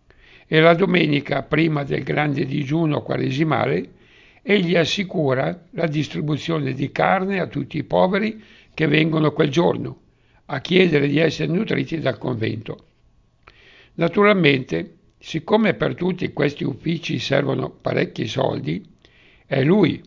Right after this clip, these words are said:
il monaco qualificato, a ricevere direttamente tutti gli introiti in contanti che l'abbazia ricavava dai propri possedimenti, nonché i doni in natura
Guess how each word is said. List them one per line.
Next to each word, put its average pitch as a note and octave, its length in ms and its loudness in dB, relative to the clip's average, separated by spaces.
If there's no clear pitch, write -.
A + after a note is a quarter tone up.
il A#2 140 -8
monaco B2+ 560 0
qualificato, B2+ 1080 -4
a F3 120 0
ricevere E3+ 600 2
direttamente D#3 1000 0
tutti G#3 440 -4
gli D3 240 -2
introiti D3 560 0
in C#3+ 120 -6
contanti E3+ 840 -4
che G3 140 -2
l'abbazia G3+ 580 2
ricavava E3+ 580 2
dai D#3 180 0
propri D#3 360 -2
possedimenti, C#3+ 1000 -4
nonché F3+ 400 4
i E3 100 2
doni C3+ 380 2
in C3 80 -2
natura F3 600 0